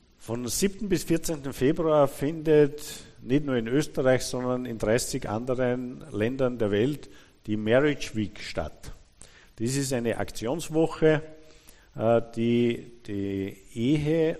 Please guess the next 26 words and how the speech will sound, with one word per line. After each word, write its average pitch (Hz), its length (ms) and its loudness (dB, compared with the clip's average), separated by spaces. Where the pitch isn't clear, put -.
ihre 110 240 0
Bedeutung 151 840 -2
und 117 220 -12
ihren 104 300 -6
Wert 110 460 0
in 110 180 -12
den 101 360 -6
Mittelpunkt 135 540 -4
des 104 120 -4
öffentlichen 107 520 -4
Interesses 107 720 -4
stellen 123 340 -4
möchte, 117 440 0
äh, 127 40 -10
und 110 500 -2
Ehepaare 127 600 4
anregen 139 500 0
möchte, 127 380 -2
ihre 113 200 0
Beziehung 139 520 -2
bewusst 120 380 -4
zu 113 100 -6
gestalten 117 720 -2
und 151 260 -6
zu 135 120 -6
feiern. 110 420 4